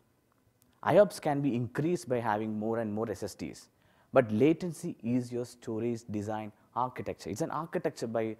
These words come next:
from your storage vendor, or it's something which you are architecting. Many have chosen desktop class disk over enterprise class disk. Desktop class disk are prone to failures.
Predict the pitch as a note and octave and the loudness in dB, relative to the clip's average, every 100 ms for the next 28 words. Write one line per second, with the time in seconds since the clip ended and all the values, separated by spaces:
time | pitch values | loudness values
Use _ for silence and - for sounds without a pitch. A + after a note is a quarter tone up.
0 | - - - - - A2+ A2+ A2 A2 _ | -14 -20 -20 -6 0 2 2 -2 -4 _
1 | - - A2 G#2+ F#2+ F2 - - _ _ | -14 -2 0 0 -2 -4 -6 -16 _ _
2 | _ - E3+ D3 - - - B2+ C3 A2 | _ 6 8 6 0 -8 -4 -2 -2 -4
3 | - G#2 A#2 F#2+ F#2+ G2 E2 - - _ | -2 0 0 0 -4 -6 -12 -18 -20 _
4 | _ _ _ _ _ _ _ _ _ _ | _ _ _ _ _ _ _ _ _ _
5 | G#2+ D3 F#3+ E3+ D#3 - - D3+ D3+ D3+ | -2 0 2 0 -2 -4 -2 0 0 -6
6 | C#3+ - _ _ G2 C#3 - - E3+ C#3+ | -10 -18 _ _ 0 0 0 -2 0 0
7 | - - A#2+ B2 - - _ - _ A#2 | -2 -2 0 0 -4 -20 _ -20 _ 0
8 | A2 - - - - B2 B2+ - A#2+ A#2+ | 0 -2 -18 -16 -2 2 2 0 -4 -6
9 | - A#2+ A2+ - G2 F#2 - - - - | -2 -2 -2 -4 -4 -4 -6 -10 -10 -20
10 | - _ _ _ _ _ _ _ _ _ | -20 _ _ _ _ _ _ _ _ _
11 | _ - G#2+ G2+ B2 G#2+ A2+ G2+ F#2 A#2 | _ 0 0 2 2 2 2 0 0 -2
12 | A2+ - F#2 - B2 C3 D#3+ D#3 G#3 A3+ | -2 -4 -4 -4 -6 -6 -6 -6 -4 -4
13 | - - - | -6 -10 -18